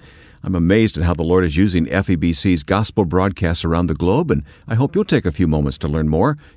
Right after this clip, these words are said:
at F E B C dot org. Our guest, Doctor Michael Rydelnik, not only teaches Bible at Moody, he also regularly leads tours of the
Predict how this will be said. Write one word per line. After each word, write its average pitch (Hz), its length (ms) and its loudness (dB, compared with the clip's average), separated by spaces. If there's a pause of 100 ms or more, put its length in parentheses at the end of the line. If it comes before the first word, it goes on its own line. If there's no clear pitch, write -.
at 71 220 -4
F 127 200 0
E 135 120 2
B 120 240 0
C 71 580 -2
dot 64 300 -6
org. - 500 -12 (1000)
Our 143 80 4
guest, 156 360 4
Doctor 127 300 2
Michael 127 340 4
Rydelnik, 117 640 2
not 117 180 2
only 156 200 0
teaches 156 420 0
Bible 80 400 0
at 78 100 0
Moody, 95 380 4
he 104 140 4
also 175 260 0
regularly 104 500 2
leads 92 300 0
tours 127 420 2
of 110 60 2
the 101 100 2